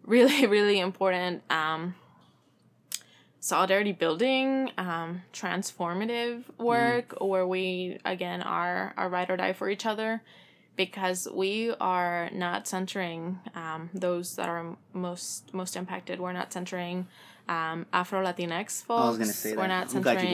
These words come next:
Speaker 1: centering, um, Black, um,
Speaker 2: Anti-Black.
Speaker 1: gente,
Speaker 2: Mm-hmm.
Speaker 1: and, and we need to.
Speaker 2: Yeah.
Speaker 1: And, and I see it so much, uh, in Mexico. Uh, Mexico is notoriously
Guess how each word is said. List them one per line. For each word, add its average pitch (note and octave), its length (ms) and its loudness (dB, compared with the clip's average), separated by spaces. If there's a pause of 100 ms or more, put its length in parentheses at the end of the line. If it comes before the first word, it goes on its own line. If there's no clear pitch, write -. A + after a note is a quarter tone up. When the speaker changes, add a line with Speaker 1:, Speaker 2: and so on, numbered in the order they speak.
Speaker 1:
centering, F#3+ 280 -4
um, E3 480 -4
Black, F3 400 2 (180)
um, E3 440 -4 (460)
Speaker 2:
Anti-Black. A#3 80 -4
Speaker 1:
gente, A#3+ 680 4
Speaker 2:
Mm-hmm. - 140 -4
Speaker 1:
and, F3 680 0 (600)
and G3 160 2
we G3 80 2
need G#3 180 0
to. - 240 -8 (560)
Speaker 2:
Yeah. - 160 -10
Speaker 1:
And, E3+ 560 -4
and F3+ 180 -2
I F3+ 140 0
see G3 220 -2
it F#3+ 160 -2
so F#3+ 160 -2
much, F#3+ 500 -4
uh, F3 260 -6
in F3 140 -4
Mexico. C4+ 540 -4 (540)
Uh, F3+ 220 -2
Mexico G#3 320 -8
is F#3+ 80 -2
notoriously G3 1080 0